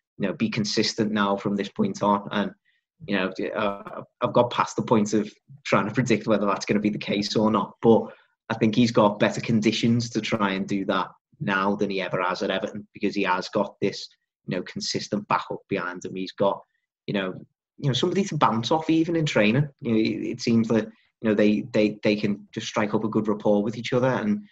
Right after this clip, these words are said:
you know, I think, I think that's only gonna help us in the long run. And, you know, I, I wouldn't be opposed to, uh,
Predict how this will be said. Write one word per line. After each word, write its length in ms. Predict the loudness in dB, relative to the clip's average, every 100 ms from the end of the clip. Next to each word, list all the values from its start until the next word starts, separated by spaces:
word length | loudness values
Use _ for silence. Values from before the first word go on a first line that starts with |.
| _ _ _ -4
you 120 | 2
know, 160 | 2 2
I 100 | 0
think, 240 | -2 -2
I 40 |
think 160 | -4 -2
that's 160 | -2 -4
only 180 | -4
gonna 220 | -2 -2 -2
help 240 | -4 -4
us 120 | -4
in 80 | -2
the 60 | 0
long 300 | 0 -2 0
run. 260 | 0 0 -6
And, 200 | -6 -6 -8 _ _ _
you 180 | -4 -2
know, 80 |
I, 460 | -2 -6 -8 -6 -4
I 20 |
wouldn't 300 | -2 0 0
be 120 | 0
opposed 460 | -2 -2 0 0 -4 -16 _ -14 -14 -16 -2
to, 200 | 2 4
uh, 200 | 4